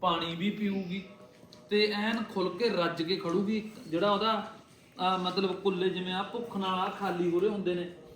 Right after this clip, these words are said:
ਇਹ ਜਮੀ ਸੈੱਟ ਹੋ ਜਾਣਗੇ। ਤੇ ਆਪਣੇ ਡੰਗਰ ਕਈ ਵਾਰੀ ਸੂਆ ਮਨਾਉਣ ਤੋਂ ਬਾਅਦ ਨਹੀਂ, ਅਹ, ਭਰਦੇ ਆਪਦੀ ਕੁੱਖ, ਤੇ ਉਹ ਕੁੱਖ ਜਮੀ ਭਰ ਜੂਗੀ, ਮੈਂ ਤੁਹਾਡੀ ਖਾਣ ਲੱਗ ਜੂਗੀ। ਤੇ ਬਾਕੀ ਬਰੋਟੋਨ ਦਵਾਈ ਵਗੈਰਾ ਉਹ ਤੁਸੀਂ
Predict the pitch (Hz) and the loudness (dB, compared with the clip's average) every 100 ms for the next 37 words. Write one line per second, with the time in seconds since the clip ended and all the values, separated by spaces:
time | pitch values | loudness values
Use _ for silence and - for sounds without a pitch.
0 | - - 220 214 202 240 208 202 170 139 | -6 10 10 10 4 0 0 0 0 -6
1 | 123 135 151 - - - - - - 185 | -6 -6 -8 -8 -14 -20 -20 -12 -2 -2
2 | 185 196 196 202 196 196 202 202 196 202 | 0 -2 0 0 2 2 2 6 8 8
3 | 208 - 190 185 190 190 190 190 185 - | 6 0 0 2 2 2 0 0 -2 0
4 | 190 170 175 202 202 160 156 220 - - | 0 2 2 2 0 0 0 0 -2 -10
5 | - 165 151 170 160 170 - 208 208 170 | -16 -14 -14 -12 -12 -12 -6 -4 -2 0
6 | 175 170 151 170 185 - - 175 - - | 0 0 -2 -2 -4 -6 -6 -8 -10 -18
7 | - - - 196 214 202 - 190 175 208 | -20 -20 -2 0 2 0 0 -2 0 2
8 | 214 - 156 160 175 202 196 - - - | 2 0 0 0 0 -2 -4 -12 -20 -14
9 | 175 220 190 190 185 180 160 156 151 160 | -4 -2 0 2 0 -2 -4 -2 -2 -2
10 | 165 170 196 196 190 - - - - - | -4 -2 -2 -2 -4 -8 -18 -20 -6 6
11 | 190 196 170 190 190 208 214 196 - - | 8 8 6 0 0 -2 -2 -4 -10 -18
12 | - 156 185 196 208 196 185 185 185 190 | -8 2 6 6 4 -4 -2 0 0 0
13 | 185 185 190 190 214 220 214 185 202 | 0 0 0 2 0 0 -4 -2 -2